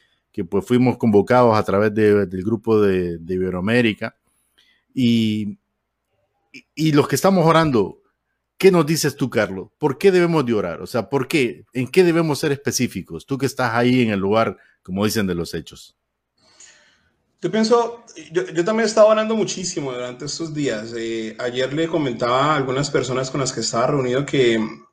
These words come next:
Speaker 2: que esta última, esta semana ha sido de este año el tiempo donde más he pasado en oración, ¿sí? De hecho, he convocado a, a los jóvenes con los que trabajo, a mi equipo, a las abuelas que lidero, a estar orando, ¿sí? Todo este tiempo,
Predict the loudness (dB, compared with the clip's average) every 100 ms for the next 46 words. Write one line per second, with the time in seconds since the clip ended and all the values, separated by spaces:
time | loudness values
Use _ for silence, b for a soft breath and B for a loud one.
0 | _ _ -2 -2 0 2 4 2 0 0
1 | 0 2 0 -2 -2 0 0 2 2 0
2 | 0 2 4 4 2 -2 -6 -2 0 0
3 | 0 2 0 0 0 0 0 0 0 0
4 | 0 0 0 0 0 0 0 -2 -6 -8
5 | -10 _ -14 -8 -8 B B B B B
6 | B 0 2 2 4 4 6 4 6 4
7 | 4 6 6 6 4 2 -2 -4 -4 -6
8 | -2 0 0 -2 -4 -6 -6 -6 -6 -4
9 | -2 2 4 4 2 0 -2 -8 -6 -6
10 | 0 4 4 2 -2 -4 -2 -2 -4 -4
11 | -4 -2 0 0 0 -4 -2 2 4 4
12 | 2 0 -6 -10 -2 0 2 2 -2 -4
13 | -2 0 -2 -6